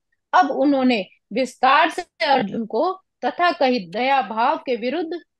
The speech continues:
कहे जाने वाले अपने वचनों को भी सिद्ध कर दिया है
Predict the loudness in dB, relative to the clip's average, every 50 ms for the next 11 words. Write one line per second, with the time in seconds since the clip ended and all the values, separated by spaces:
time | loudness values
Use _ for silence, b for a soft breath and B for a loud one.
0 | _ _ _ -6 -4 -2 0 0 0 0 0 0 0 0 -2 -4 -4 -4 -4 -4
1 | -4 -4 -4 -6 -6 -8 -12 -14 -14 -12 -10 -10 -10 -8 -10 -12 -12 -12 -12 -8
2 | -8 -6 -6 -4 -4 -2 0 2 2 0 0 -2 -4 -2 -2 -2 0 -2 -6 -6
3 | -4 0 0 0 0 _ _ _ _ _ _ _ _ _ _ _ _ _ _ _
4 | _ _ _ _ _ _ _ _ _ _ _ _ _ _ _ _ _ _ _ _
5 | -12 -12 -10 -8 -4 -2 -2 -2 -4 -4 -10